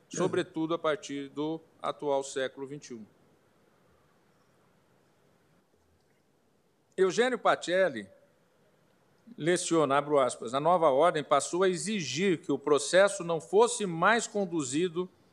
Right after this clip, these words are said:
isso é muito importante, essa citação de Eugênio Pacelli, Pacelli, "não fosse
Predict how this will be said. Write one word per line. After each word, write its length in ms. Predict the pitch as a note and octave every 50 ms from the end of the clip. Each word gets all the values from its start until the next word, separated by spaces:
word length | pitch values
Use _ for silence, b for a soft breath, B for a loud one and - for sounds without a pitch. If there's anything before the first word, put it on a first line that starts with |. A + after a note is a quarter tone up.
| _ _ _ _ _ _ -
isso 160 | C3+ - F3+
é 40 | F3+
muito 260 | F3+ G3+ A#3 A3 A#3
importante, 600 | G#3 F#3 G3 F3 D3 - - D#3 D#3 D3 - -
essa 380 | C3 - C3+ C3 C3 B2+ B2+ - -
citação 580 | - - F3+ E3 - D#3+ C#3+ C3+ - C#3 C3+
de 80 | C3 C#3+
Eugênio 260 | C3+ A#2 B2+ B2 B2
Pacelli, 500 | - B2+ A#2 A2 - - - A#2 A#2 - _ _ _
Pacelli, 440 | - B2 A#2 - - A#2+ A2+ - - _ b b b b b b b b b b _ _ _ -
"não 200 | C3+ D#3+ F3 E3+
fosse 540 | F3 - E3+ G3+ A3+ A3 - - A3 G#3